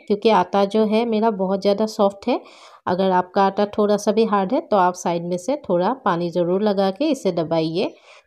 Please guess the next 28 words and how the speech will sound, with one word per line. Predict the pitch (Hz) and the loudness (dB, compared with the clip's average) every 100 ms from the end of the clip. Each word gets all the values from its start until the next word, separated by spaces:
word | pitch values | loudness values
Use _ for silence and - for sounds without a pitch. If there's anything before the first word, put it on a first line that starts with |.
| _ | _
तो | 180 | -2
ये | 175 190 - | 0 -2 -2
अच्छे | 202 - 190 | -6 -2 -2
से | 185 | -2
सेट | 185 185 180 | -2 -2 0
हो | 202 | 0
जाता | 202 214 214 220 | 2 0 2 0
है। | 233 302 - _ _ _ _ _ | 0 -4 -8 _ _ _ _ _
और | 170 180 | 0 0
अगर | - 185 208 | 0 0 2
आप | 220 | 2
चाहें | 220 226 240 359 | 0 -2 -2 -4
तो | 294 | -2
इस | 196 190 | -2 -2
तरह | - 190 202 294 - | -2 0 0 -4 -6
चम्मच | 208 185 190 | -4 -2 -4
से | 190 202 | -2 0
भी | 220 | 0
इसको | 214 - 190 | 0 -2 -2
दबा | 196 175 170 | -2 0 -2
के | 214 339 427 - - - _ | 0 -2 -4 -14 -20 -20 _
जो | 175 185 | -2 0
है | 190 190 | 2 0
इसे | 185 190 | 0 -4
सील | - 190 | 0 0
कर | 185 196 | 2 0
सकते | - 220 - 226 | 0 -4 2 2
हैं, | 226 | 2